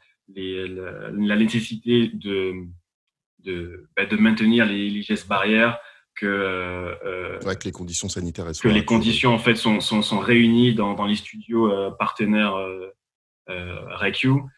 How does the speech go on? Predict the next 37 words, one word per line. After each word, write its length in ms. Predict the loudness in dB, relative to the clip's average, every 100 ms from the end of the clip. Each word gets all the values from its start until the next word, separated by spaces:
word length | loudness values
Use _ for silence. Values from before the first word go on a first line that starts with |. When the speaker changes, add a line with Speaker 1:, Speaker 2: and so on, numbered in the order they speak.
| _ _ _ 0
Speaker 1:
Et, 480 | 4 6 4 4
et 60 | 2
donc 380 | 4 4 4 0
à 240 | 0 0 0
ce 160 | 0
niveau-là, 340 | 0 4 4 4
en 100 | 2
fait, 280 | 2 0 0
donc 160 | -8
c'est, 220 | -10 -16 -18
c'est 160 | _ _ _ -2
pour 160 | 0 0
justement, 340 | -4 0 2
ben, 240 | 2 0 -6 _ _ _ -2
permettre, 540 | 4 6 4 0 -12 _ _ -10
euh, 720 | -4 -4 -4 -6 -6 -8 -8 -2
une 160 | 0 2
reprise 420 | 2 0 0 0
aussi, 540 | 0 0 0 0 -2 _ -8
euh, 180 | -6 -6
de, 240 | -6 -6
de, 240 | -6 -8
de 100 | -6
l'activité, 720 | -6 -8 -10 -14 -6 -4 -4 -10 _ _ _ -6
euh, 760 | -4 -2 -2 -2 -4 -4 -8 -10 -12 -14 _ _ -2
et, 440 | 4 6 6 4 0
euh, 140 | -4
pour, 420 | -4 -2 0 2 2
euh, 640 | 2 0 -2 -2 -4 -6 0
pour 140 | 0
accompagner, 520 | 2 2 4 6 6
ben, 160 | 4 0
la, 220 | -2 -6
la 100 | -8
rentrée, 460 | -8 -8 -4 -2 -2
euh, 100 | -6
de, 300 | -12 -18